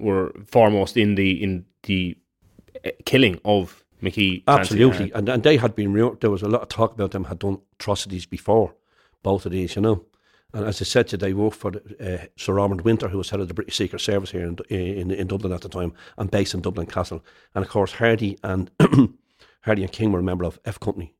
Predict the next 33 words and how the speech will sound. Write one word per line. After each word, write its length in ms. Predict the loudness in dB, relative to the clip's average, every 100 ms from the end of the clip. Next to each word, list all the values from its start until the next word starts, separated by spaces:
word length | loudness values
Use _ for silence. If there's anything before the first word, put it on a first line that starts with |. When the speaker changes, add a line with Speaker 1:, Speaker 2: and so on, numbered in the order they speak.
| -8
Speaker 2:
Auxiliary 360 | -4 0 -2
Group, 200 | -4 -10 -12
which 180 | -14 -12
was 80 |
based 300 | -6 -6 -4
in 140 | -2 -2
Dublin 200 | -4 -14
Castle. 320 | -14 -16 -20 _ _ _ _ _ _ -20 -20 -20 -20 _
Speaker 1:
So 340 | 6 8 8 6
there 120 | 8
was 220 | 8 6
a 60 | 6
certain 220 | 4 6
amount 160 | 2
of 40 | 4
controversy 600 | 2 2 4 2 2 0
surrounding 400 | 4 6 6 4
the 80 | 6
event, 260 | 4 2 -2
Ronnie, 280 | -2 -2 -4
in, 40 |
in 220 | -2 0
that, 240 | 4 2 0
in 120 | -2
that 120 | 0
it 80 | 0
was 160 | 0 -2
claimed 480 | 2 4 4 4 4
by 380 | 6 6 4 0
the 160 | -2
British 280 | 0 0 0
authorities 480 | 2 2 2 -2 2
that 260 | 2 2